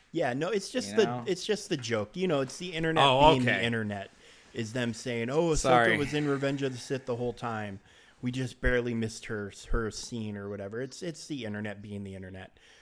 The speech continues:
Speaker 1: Um,
Speaker 2: Got it. Yeah, I see. I get it now. I get it. I was not in on the, I'm like, a li-, oh boy.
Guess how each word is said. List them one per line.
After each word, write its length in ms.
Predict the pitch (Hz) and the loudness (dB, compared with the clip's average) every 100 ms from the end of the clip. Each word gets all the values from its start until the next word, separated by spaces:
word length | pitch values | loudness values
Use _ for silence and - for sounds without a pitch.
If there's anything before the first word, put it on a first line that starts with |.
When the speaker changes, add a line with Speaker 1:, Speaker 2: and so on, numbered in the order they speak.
| - _ | -20 _
Speaker 1:
Um, 420 | - 107 104 98 95 | -8 -6 -4 -6 -2
Speaker 2:
Got 280 | 107 104 | 0 2
it. 80 | 92 95 | 0 -2
Yeah, 200 | 104 - | -2 0
I 220 | 117 113 | 2 2
see. 220 | 101 101 | 0 -2
I 140 | 104 123 | 0 2
get 220 | 107 110 | 2 -2
it 100 | 104 | -2
now. 380 | 101 101 101 98 | -4 -4 -4 -4
I 160 | 120 120 | 0 2
get 240 | 110 113 | 2 -2
it. 100 | 113 | 0
I 180 | 120 139 | 4 6
was 260 | 156 165 120 | 6 4 2
not 360 | 143 143 139 | 6 8 6
in 160 | 135 135 | 2 0
on 160 | 135 131 | 0 0
the, 180 | 127 | -2
I'm 320 | 123 139 139 131 | -2 -2 -2 0
like, 320 | 131 120 101 | 0 0 -4
a 40 | |
li-, 200 | 107 107 | -8 -8
oh 200 | 101 95 | -6 -6
boy. 400 | 85 80 73 69 | -6 -12 -16 -18